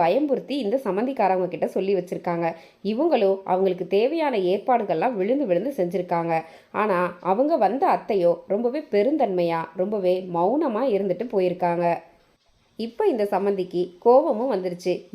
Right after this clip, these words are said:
இந்த அத்தைக்கு தான் இவ்ளோ பில்டப் போட்டிங்களான்னு தன்னோட சம்மந்தியை பார்த்தே கேட்டிருக்காரு. கடைசியில அவரு ஏதோ ஒரு காரணத்தை சொல்லவும், இவருக்கு சப்புன்னு போயிடுச்சு. என்ன ஃப்ரெண்ட்ஸ்,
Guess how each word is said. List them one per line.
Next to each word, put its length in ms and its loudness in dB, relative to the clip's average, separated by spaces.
இந்த 240 0
அத்தைக்கு 320 -2
தான் 200 -2
இவ்ளோ 280 -2
பில்டப் 360 0
போட்டிங்களான்னு 640 0
தன்னோட 240 -2
சம்மந்தியை 460 0
பார்த்தே 200 -2
கேட்டிருக்காரு. 580 0
கடைசியில 640 2
அவரு 300 -2
ஏதோ 240 0
ஒரு 160 2
காரணத்தை 460 -2
சொல்லவும், 500 -4
இவருக்கு 640 -2
சப்புன்னு 400 -2
போயிடுச்சு. 640 -2
என்ன 180 0
ஃப்ரெண்ட்ஸ், 380 -2